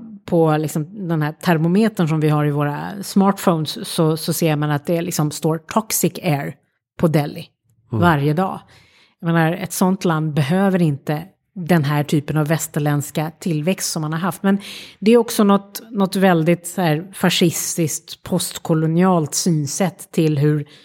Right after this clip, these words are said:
Speaker 1: västvärlden har vuxit och där man inte förstår att västvärlden ångrar sig ju nu. Det är ju inte ett sätt att leva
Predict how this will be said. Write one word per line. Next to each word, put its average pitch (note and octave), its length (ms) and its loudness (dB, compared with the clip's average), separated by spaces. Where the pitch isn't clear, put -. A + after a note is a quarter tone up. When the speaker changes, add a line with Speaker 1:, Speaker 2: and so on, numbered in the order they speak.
Speaker 1:
västvärlden D3+ 680 0
har D#3 60 2
vuxit E3+ 540 -2
och D#3 60 -8
där D#3+ 80 0
man D#3+ 160 0
inte D#3 260 0
förstår D#3 320 0
att D3 260 -2
västvärlden F3 600 0
ångrar G3+ 440 4
sig F#3 200 0
ju D3 140 0
nu. D3+ 220 -6
Det G3 200 2
är E3+ 120 2
ju F#3+ 160 4
inte F3+ 200 2
ett - 100 -2
sätt - 360 -4
att F#3 200 -8
leva F#3 520 2